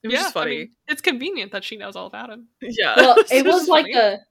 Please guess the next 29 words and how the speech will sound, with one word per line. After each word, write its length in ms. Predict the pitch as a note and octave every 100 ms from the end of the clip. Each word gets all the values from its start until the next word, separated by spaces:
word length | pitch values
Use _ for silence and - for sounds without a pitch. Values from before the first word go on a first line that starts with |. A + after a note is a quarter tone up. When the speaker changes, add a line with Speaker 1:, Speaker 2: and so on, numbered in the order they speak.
| _ _
Speaker 3:
was, 100 | D4+
like, 100 | D#4
a 60 | B3+
big 320 | - G#3+ F3+
moment 460 | F3+ F#3 A3+ D#3+ D#3
in 100 | F#3
her 180 | F3 D#3
childhood, 720 | - E3+ D#3+ C3 - D3+ -
so, 200 | F#3+ E3+
like, 220 | D#3+ C#3+
Speaker 2:
Mm-hmm. 460 | A#3 A#3+ A3 A3
Speaker 1:
Yeah. 220 | F3 D3 E3+
Speaker 3:
it 140 | G#3+ A#3+
makes 300 | A#3+ - -
sense, 440 | D#3+ C#3+ - -
but 300 | G3+ F#3 - - -
Speaker 2:
Yeah. 300 | A3 C4 C#4+
Speaker 3:
it 160 | A#3
is 160 | B3+ C4+
odd 360 | A#3+ G#3 G3+ G3+
that 120 | F#3+
she 140 | -
was 100 | A#3
like, 160 | A#3 G#3
"Oh, 100 | B3+
you 120 | C4+
don't 160 | B3+ B3
know?" 260 | B3 D#4 C#5+ - - _ _ _ _ -
Speaker 2:
<laughs> 140 | F4